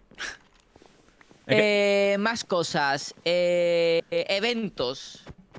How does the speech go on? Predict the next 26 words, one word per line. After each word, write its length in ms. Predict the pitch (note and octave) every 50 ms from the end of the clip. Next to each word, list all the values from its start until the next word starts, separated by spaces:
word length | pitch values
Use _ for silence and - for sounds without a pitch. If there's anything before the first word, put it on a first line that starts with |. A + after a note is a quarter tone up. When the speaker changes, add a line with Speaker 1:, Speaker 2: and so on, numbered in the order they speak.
| - - - _ _ - - - _
Speaker 2:
Una 180 | G3 G3+ A3 A#3
de 60 | A#3
las 120 | A#3 A#3
cosas 320 | A#3 A#3 A3+ A3 A#3 A3 G#3+
por 120 | - A3
las 120 | G#3+ G#3 G#3+
cuales 460 | - G#3+ G#3+ G#3+ G#3 G#3 G#3 G#3 G3+
queremos 340 | - G#3+ G3+ G3+ G3+ G3+ G3+
hacer 240 | G3 - - G3
esta 220 | G3 F#3+ - F#3+ F#3
serie 460 | - G3+ G3 G#3 A3 A3 G#3+ G#3 F#3+
y 80 | F#3 -
que 80 | F#3+
esté 160 | F3+ - F#3+
bastante 420 | F3+ F#3 F3+ - F#3 F3 - F3+ F3
viva 360 | F3+ F#3+ G3 A3 A#3 B3 -
es 140 | F3 F3 D#3
básicamente 540 | F3+ F3+ - F#3 F3+ F3+ F3+ F3 E3+ - E3+
por 140 | - E3+
los 160 | E3+ E3+ E3+ E3
eventos 300 | D#3+ F3 E3+ - E3+ -
que 100 | E3+ D#3
queremos 320 | D#3+ D#3+ D#3+ D#3+ D#3 D#3
llevar 200 | D#3+ D#3 D3+ D3+
a 80 | D#3 D#3
cabo. 420 | F3 F3 F#3+ G#3+ B3 - -